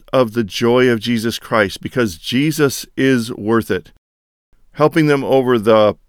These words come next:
pitfalls and potholes and turns in the road to see the bigger picture and to rejoice in their small part in God's big plan,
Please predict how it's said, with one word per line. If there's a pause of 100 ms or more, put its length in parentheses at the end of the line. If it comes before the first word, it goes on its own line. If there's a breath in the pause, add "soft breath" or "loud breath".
pitfalls (100)
and
potholes
and
turns
in
the
road (460 soft breath)
to
see
the
bigger
picture (500 soft breath)
and
to
rejoice
in
their
small
part
in
God's
big
plan,